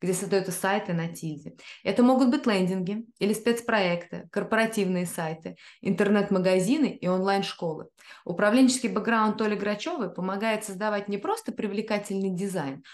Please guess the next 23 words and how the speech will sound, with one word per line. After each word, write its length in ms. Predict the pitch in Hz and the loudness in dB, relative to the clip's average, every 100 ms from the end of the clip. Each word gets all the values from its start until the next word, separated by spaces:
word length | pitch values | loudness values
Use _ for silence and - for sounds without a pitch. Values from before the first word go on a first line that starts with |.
| - | -14
а 100 | - | -4
работать 400 | 202 214 240 240 | -2 0 0 -2
со 100 | - | -6
смыслами 640 | 220 - 226 214 160 143 156 _ _ | -4 0 0 0 -10 -12 -16 _ _
и 100 | 196 | -10
тем 160 | - 185 | -6 -6
самым 460 | - 226 233 151 | -2 0 0 -2
проектировать 640 | - 180 175 - 214 180 170 | -6 -6 -6 -2 0 0 -2
вызывающие 640 | 165 165 170 170 165 170 | -6 -4 -4 -4 -6 -8
доверие 400 | 156 156 156 160 | -6 -4 -4 -4
сайты. 480 | 160 170 156 156 - _ | -6 -6 -6 -8 -16 _
Переходите 540 | 202 202 254 294 285 | 0 2 2 0 -2
по 100 | - | -4
ссылке 380 | 190 - 190 170 | -4 -2 -2 -4
в 40 | 160 | -10
описании 640 | 160 170 202 262 233 170 | -8 -6 0 2 2 0
и 80 | - | -2
оставляйте 520 | 170 180 175 247 214 | 0 0 2 0 -2
свою 220 | 180 175 | -2 -2
заявку 440 | 170 175 208 208 175 | 0 0 0 -4 -4
в 60 | |
Roundabout 600 | 175 170 170 165 160 165 160 | -2 -2 -2 -6 -6 -8 -8
Vision. 360 | 156 151 156 | -12 -10 -14